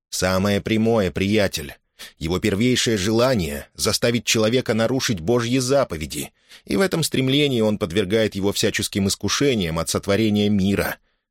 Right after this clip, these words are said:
Для обольщения он использует множество приманок,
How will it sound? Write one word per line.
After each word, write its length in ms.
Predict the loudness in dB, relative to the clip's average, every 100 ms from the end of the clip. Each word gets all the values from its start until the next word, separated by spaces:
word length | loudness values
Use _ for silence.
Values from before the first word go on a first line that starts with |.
| -14
Для 220 | -2 -2
обольщения 800 | 2 2 2 2 2 0 -2 -8 _ _
он 180 | -4 0
использует 520 | 0 2 2 2 0
множество 480 | 0 0 0 -2 -4
приманок, 720 | -2 -2 0 2 0 -2 -8